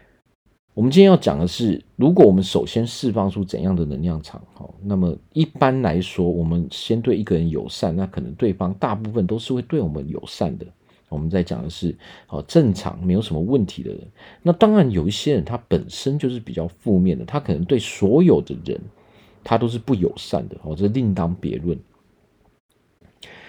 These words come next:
那么这个爱，如果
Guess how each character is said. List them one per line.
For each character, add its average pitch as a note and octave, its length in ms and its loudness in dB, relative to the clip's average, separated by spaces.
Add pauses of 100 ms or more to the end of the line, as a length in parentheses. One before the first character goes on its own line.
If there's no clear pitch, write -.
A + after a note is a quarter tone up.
(380)
那 A3+ 100 4
么 G#3+ 140 8
这 - 160 2
个 - 220 -2
爱， G#2 400 0 (760)
如 F3 200 2
果 A#2+ 420 6